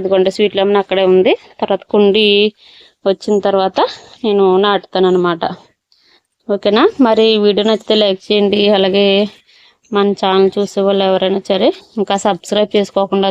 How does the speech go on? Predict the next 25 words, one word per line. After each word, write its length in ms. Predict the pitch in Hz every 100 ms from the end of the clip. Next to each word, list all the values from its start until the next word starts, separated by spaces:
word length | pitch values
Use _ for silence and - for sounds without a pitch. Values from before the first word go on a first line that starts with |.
| 185
చూస్తున్నట్లయితే 840 | 190 - 190 190 175 185 170 277 - - - - _ _ -
మరి 160 | 190 190 185
సబ్స్క్రైబ్ 460 | 196 185 - 196 190 190
చేసుకోమని 540 | 180 - 190 190 302 - - - -
నేను 140 | 208 196
అడుగుతున్నానండి. 680 | 190 185 180 185 185 180 302 381
ఇంతవరకు 380 | 226 208 196 196 196
కూడా 100 | 202
నాకు 120 | 196 -
సపోర్ట్ 280 | 185 196 180 190
చేస్తున్న 280 | - 196 185
ప్రతి 220 | 190 196 190 180
ఒక్కరికి 540 | - - 302 185 285 - _ _ _ _ _ _
పేరు 220 | 214 202 196
పేరు 160 | 196 -
చెప్పున 240 | 190 190 269 - - _ _ _ -
చాలా 280 | 208 196 190
చాలా 180 | 196 196 196
థ్యాంక్స్ 280 | 190 185 - 185
అండి. 180 | 180 185 - _ _ _ _ _ _ _ _ _
ఓకేనండి, 480 | 202 - 196 202 226 247
మరొక 280 | 214 202 208
మంచి 300 | 208 214 - 220
వీడియోతో 340 | 214 202 196 330 - - _ - - - _
మరలా 200 | 220 208